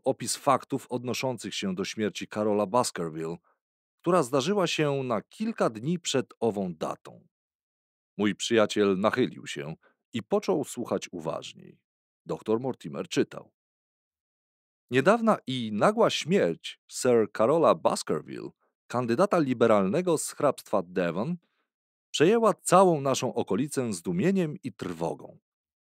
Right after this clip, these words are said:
Jakkolwiek Sir Karol Baskerville mieszkał w Baskerville Hall od niedawna,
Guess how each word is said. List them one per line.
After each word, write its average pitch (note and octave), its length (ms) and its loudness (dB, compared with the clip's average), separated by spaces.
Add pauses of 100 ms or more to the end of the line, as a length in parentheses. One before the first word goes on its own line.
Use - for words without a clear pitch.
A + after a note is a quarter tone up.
(440)
Jakkolwiek E3 760 2
Sir D3+ 400 4
Karol C3 340 4
Baskerville A#2+ 640 0
mieszkał A2+ 480 -2
w F2 60 -18
Baskerville G2 540 -2
Hall G2 320 -4
od G2+ 180 -10
niedawna, D3 600 2